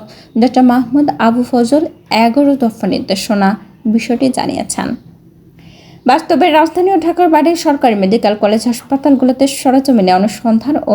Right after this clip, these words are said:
কর্মকর্তার সঙ্গে আলাপ করে করণীয় প্রতিরোধ পরীক্ষা ও চিকিৎসা কার্যক্রম চোখে পড়ে না। কোনো কোনো হাসপাতালে পরীক্ষার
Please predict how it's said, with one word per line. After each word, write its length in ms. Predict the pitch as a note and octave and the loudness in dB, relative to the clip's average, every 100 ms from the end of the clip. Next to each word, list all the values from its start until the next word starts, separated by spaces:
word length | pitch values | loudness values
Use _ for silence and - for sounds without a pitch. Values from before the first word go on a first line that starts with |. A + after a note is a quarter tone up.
| G#3 | 0
কর্মকর্তার 720 | G#3 A3 B3+ C4+ D4+ D4 D4 C#4+ | 2 4 4 2 -2 -4 -4 -2
সঙ্গে 220 | A#3+ A3+ F#3+ | 0 2 2
আলাপ 180 | F#3+ F#3+ - | 0 -2 0
করে 160 | A3 G#4 - - - - | 0 -2 -8 -20 -12 0
করণীয় 420 | C4+ C#4 D#4 E4 | 2 2 2 0
প্রতিরোধ 420 | C#4 B3+ A#3 G#3 G#3 | 0 -2 -2 -4 -4
পরীক্ষা 400 | F#3+ F#3+ F#3+ C#4+ D#4 | -4 -4 -4 -2 0
ও 40 | A3 A3 | 2 0
চিকিৎসা 380 | G#3 G3+ A3 B3 | -2 -2 0 0
কার্যক্রম 540 | G#3 F#3+ F#3+ G3 G3+ G#3+ A3+ - | 0 0 0 -2 -2 -2 -2 -2
চোখে 200 | C4+ C#4 | 0 2
পড়ে 160 | F#3 D#3 E3+ | 0 0 -2
না। 60 | F3 - - - | -4 -8 -20 -4
কোনো 160 | G#3 G#3 | -2 0
কোনো 160 | G3 G#3+ G#3 | 0 0 -2
হাসপাতালে 520 | A3 - G3 G3+ C4+ - - - - | -4 -2 0 0 0 -2 -14 -8 0
পরীক্ষার 420 | B3+ D4 D4 | 0 0 0